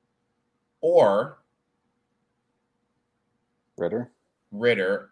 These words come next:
Speaker 1: or, um, Heinicke.
Speaker 2: Hmm. I mean, you, I,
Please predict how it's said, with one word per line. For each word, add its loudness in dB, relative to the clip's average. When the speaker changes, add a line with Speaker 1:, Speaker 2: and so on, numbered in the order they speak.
Speaker 1:
or, 0
um, -6
Heinicke. -8
Speaker 2:
Hmm. -8
I 0
mean, 2
you, -8
I, -8